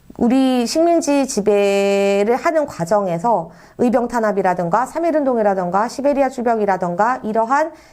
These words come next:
큰 범위에서 얘기할 수 있는 식민지 전쟁에 동원되었던 그 과정에서 조선인들을 잔인하게 뭐 탄압을 하거나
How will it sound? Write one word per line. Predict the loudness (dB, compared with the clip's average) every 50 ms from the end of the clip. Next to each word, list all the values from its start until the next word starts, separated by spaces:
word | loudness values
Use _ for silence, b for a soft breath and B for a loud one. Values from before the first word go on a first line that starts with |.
| B B
큰 | -10 -8 -2 0 0 2 2 2 2 2 0 0 -2 -2
범위에서 | -2 -2 -2 -2 0 0 0 -2 -2 -2 -4 -2
얘기할 | -2 -2 0 2 0 0 0
수 | -2 -6
있는 | -6 -2 -2 -2 -2
식민지 | -2 -2 0 0 2 2 2 0 0 0
전쟁에 | 0 0 0 2 2 0 0 -2 -4 -8 -16 -20 -6 0 0 0 0 0
동원되었던 | -4 0 2 2 2 2 2 0 0 0 0 -2 -2 -2 -2 -2 -2 -6 b b b b b b b
그 | 0 0 0 2
과정에서 | 2 0 0 2 0 0 0 -2 0 2 2 2 2 0 B B B B B B
조선인들을 | B -2 0 0 0 0 -2 0 0 0 0 2 0 0 -2 -4 -10
잔인하게 | -8 -6 -2 0 0 0 0 0 0 0 0 0 -2 -6 -14 -20 _ _ _ _
뭐 | -4 0 0 0 0 -2 -6 -14 -16 -14
탄압을 | -6 -2 0 0 2 0 0 0 -2
하거나 | -4 -4 -2 -2 0 0 -2 -2 -4